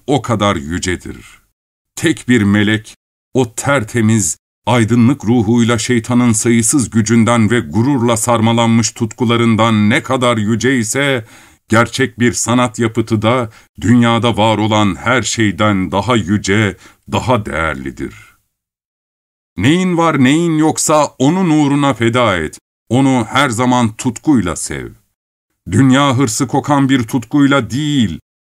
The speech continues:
sessiz, dingin, huzur dolu ilahi bir tutkuyla.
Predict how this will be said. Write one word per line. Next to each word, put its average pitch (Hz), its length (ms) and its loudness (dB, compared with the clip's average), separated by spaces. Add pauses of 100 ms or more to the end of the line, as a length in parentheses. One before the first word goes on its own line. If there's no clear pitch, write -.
sessiz, 117 960 -2
dingin, 123 680 2 (260)
huzur 147 440 2
dolu 131 400 0
ilahi 135 640 0
bir 92 120 -2
tutkuyla. 69 880 -8